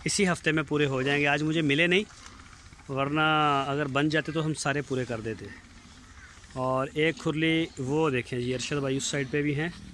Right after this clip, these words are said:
सूरज है मेरे उस सामने, शायद आपको नज़र ही ना आए बछड़े। तो ये चेक करें माशाल्लाह जी।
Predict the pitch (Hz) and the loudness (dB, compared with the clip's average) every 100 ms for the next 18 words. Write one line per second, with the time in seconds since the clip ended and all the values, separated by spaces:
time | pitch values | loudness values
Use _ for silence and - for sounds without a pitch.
0 | - - - - - 147 165 170 160 156 | -20 -20 -16 -8 -2 0 2 2 4 2
1 | 147 147 135 143 139 143 143 139 147 135 | 2 0 2 2 0 0 0 0 0 -2
2 | 131 151 151 139 131 127 139 160 - - | 0 0 0 0 0 -4 -4 -6 -8 -20
3 | - - - - - - - - 131 127 | -20 -20 -20 -20 -20 -20 -16 -6 -2 0
4 | 127 127 131 131 135 127 - 143 135 127 | 0 0 0 -2 -2 -2 -2 0 0 -2
5 | - 143 131 127 135 | -2 0 0 0 -4